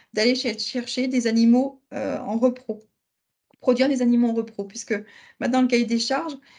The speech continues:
fait que du coup la tolérance, euh, de ne plus avoir des dan-, d'animaux bio va, enfin, à apporter en fait cette diversification là, là pour des éleveurs qui étaient déjà longtemps en place.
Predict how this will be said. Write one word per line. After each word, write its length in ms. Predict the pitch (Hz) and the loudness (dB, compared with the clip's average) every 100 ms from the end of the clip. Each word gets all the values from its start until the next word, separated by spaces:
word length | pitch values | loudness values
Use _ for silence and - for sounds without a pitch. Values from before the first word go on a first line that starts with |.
| - _ _ | -20 _ _
fait 200 | - 262 | -4 -2
que 80 | 262 | 0
du 180 | 233 233 | -2 -2
coup 100 | 277 | 0
la 120 | 247 | 0
tolérance, 640 | 240 220 226 254 254 - 208 202 - _ _ - | 0 -4 -2 -2 -2 -4 -8 -8 -14 _ _ -8
euh, 200 | 208 208 | -4 -4
de 160 | 196 214 | -4 -6
ne 80 | |
plus 280 | 220 - 277 | -6 0 2
avoir 240 | 277 240 233 | 4 2 -2
des 100 | 214 | -2
dan-, 360 | 208 214 - | -4 -4 -6
d'animaux 460 | 185 220 233 240 233 | -2 4 6 6 4
bio 460 | 196 208 254 349 _ _ _ _ _ _ _ _ | 0 -2 -2 -2 _ _ _ _ _ _ _ _
va, 760 | 208 233 233 226 220 202 - - | -4 0 2 4 2 0 -4 -10
enfin, 180 | - 208 | -6 -4
à 220 | 202 214 | -2 0
apporter 400 | 220 233 262 - | 0 0 -2 -2
en 80 | 269 | -2
fait 120 | 277 | -2
cette 140 | 269 208 | -2 -4
diversification 880 | 220 226 233 - 208 220 226 233 | -4 -4 -6 -12 -6 -6 -4 -6
là, 180 | 220 202 - - | -6 -8 -10 -6
là 400 | 196 214 254 - _ | -2 0 0 -6 _
pour 140 | _ 233 | _ -2
des 160 | 233 | 0
éleveurs 300 | 233 226 269 | 2 2 0
qui 80 | 262 | -2
étaient 120 | 240 | -4
déjà 280 | 208 220 247 | -4 -2 0
longtemps 280 | 240 226 247 | 2 0 0
en 80 | 233 | -2
place. 480 | - - - - | -4 -10 -12 -18